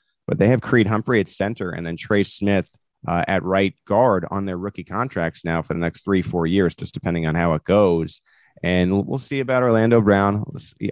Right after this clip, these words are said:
again, some room to be desired, and, and right tackle right now is a veteran in Mike Remmers. But, uh, man, to have the interior of your, your line locked in, I think, is a good thing. And, and I would say,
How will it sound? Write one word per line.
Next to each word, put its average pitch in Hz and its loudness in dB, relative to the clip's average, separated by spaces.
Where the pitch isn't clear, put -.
again, 101 2
some 98 -2
room 107 2
to - 0
be 101 4
desired, 95 4
and, 87 -2
and 90 2
right 95 2
tackle 92 0
right 85 -2
now 82 -6
is 82 -12
a 80 -16
veteran 90 -6
in 80 -8
Mike 82 -4
Remmers. 90 0
But, 76 2
uh, 73 0
man, 98 2
to 82 -2
have 92 0
the 90 2
interior 107 -2
of 85 -6
your, 87 -6
your 87 -8
line 90 -6
locked 85 -4
in, 92 -2
I 85 -2
think, 82 -6
is 82 -6
a 82 -4
good 101 0
thing. 82 0
And, 78 -6
and 87 -6
I 95 0
would 113 -4
say, 73 -6